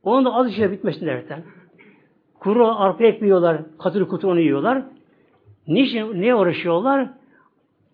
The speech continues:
Allah'ın dini gelmek için böyle. İnsan kurtarmak için onlar böyle. Onlara bakınca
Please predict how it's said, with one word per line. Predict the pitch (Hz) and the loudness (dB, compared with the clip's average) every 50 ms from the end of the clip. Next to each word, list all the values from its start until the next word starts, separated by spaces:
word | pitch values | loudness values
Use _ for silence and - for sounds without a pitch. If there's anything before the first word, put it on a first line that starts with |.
| _ _ _ _ _ | _ _ _ _ _
Allah'ın | - 175 180 185 190 185 175 147 | -6 -4 -2 0 0 -2 -2 -2
dini | 175 202 208 175 | -4 -4 -4 -2
gelmek | 165 160 160 170 175 151 160 151 | -2 -2 -2 -2 -4 -6 -8 -12
için | 123 - - - | -16 -16 -16 -16
böyle. | 107 - - - _ _ - - - _ _ _ _ - | -18 -20 -20 -20 _ _ -20 -20 -20 _ _ _ _ -6
İnsan | 190 175 160 202 190 - - | -6 -4 -4 -4 -6 -6 -6
kurtarmak | 170 151 160 165 170 180 165 160 139 | -8 -8 -6 -4 -4 -4 -4 -6 -8
için | 127 - - 120 | -14 -16 -18 -20
onlar | - - | -20 -20
böyle. | - - - _ _ _ _ _ _ _ _ _ _ _ _ _ _ _ _ _ _ _ _ _ _ _ _ _ _ _ _ _ _ _ _ _ _ _ _ _ _ _ _ _ _ _ _ _ _ _ _ _ _ _ _ _ _ _ _ _ _ _ | -20 -20 -20 _ _ _ _ _ _ _ _ _ _ _ _ _ _ _ _ _ _ _ _ _ _ _ _ _ _ _ _ _ _ _ _ _ _ _ _ _ _ _ _ _ _ _ _ _ _ _ _ _ _ _ _ _ _ _ _ _ _ _
Onlara | - 175 165 180 185 185 180 175 165 143 131 | -8 -6 -4 -2 -2 -2 -2 -2 -2 -2 -4
bakınca | 160 156 - 220 202 170 - 175 202 226 233 220 | -4 -4 -2 -2 -2 -2 -2 -2 -2 -4 -4 -6